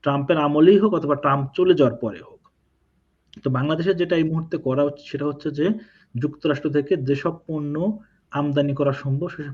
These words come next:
পণ্যের আমদানি বাড়ানো এবং চীনের থেকে আমদানি কমানো যেগুলো সম্ভব। কারণ আমরা দেখা যাচ্ছে unnecessarily ভারত থেকে অনেক কিছু আমদানি করতাম, যেটা আমরা বিকল্প বাজার খুঁজে পেয়েছি। তো এরকম আসলে বাস্তবতা নিরিখে আমরা যদি পোশাক রপ্তানি করতে না পারি,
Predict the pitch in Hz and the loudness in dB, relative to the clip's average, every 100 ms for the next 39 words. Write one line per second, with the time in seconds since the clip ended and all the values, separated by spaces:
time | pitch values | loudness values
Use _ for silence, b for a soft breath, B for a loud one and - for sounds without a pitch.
0 | - 151 143 135 127 123 127 110 113 113 | -8 -4 0 0 2 2 0 0 -2 -2
1 | 98 - _ _ _ _ _ _ 135 160 | -6 -14 _ _ _ _ _ _ -4 -4
2 | 165 165 165 170 170 180 156 139 139 165 | -2 0 0 2 -2 0 0 2 2 2
3 | - 190 139 107 - _ 131 147 165 165 | 2 4 4 2 -4 _ 2 6 8 6
4 | - 180 131 107 - _ 147 156 165 165 | 2 0 0 -2 -6 _ -2 0 4 4
5 | 165 156 156 143 170 170 139 135 135 147 | 4 2 0 0 2 2 2 0 0 -2
6 | 139 139 135 147 131 127 120 120 175 147 | -2 -4 -4 -2 0 -2 -4 -8 -2 0
7 | 139 135 131 131 127 135 123 120 - 165 | 2 2 0 0 -2 -2 -2 -2 -2 0
8 | 139 - - _ _ B B B - 165 | 0 -4 -12 _ _ B B B 0 2
9 | 175 180 147 180 156 151 - 160 156 147 | 2 0 4 4 6 2 2 0 2 0
10 | 147 151 160 143 147 151 147 143 151 147 | -2 -2 -4 -2 -2 -4 -4 -4 -4 -4
11 | 147 151 147 139 _ 143 - 147 120 123 | -6 -6 -8 -8 _ -8 -2 0 0 2
12 | 180 | 0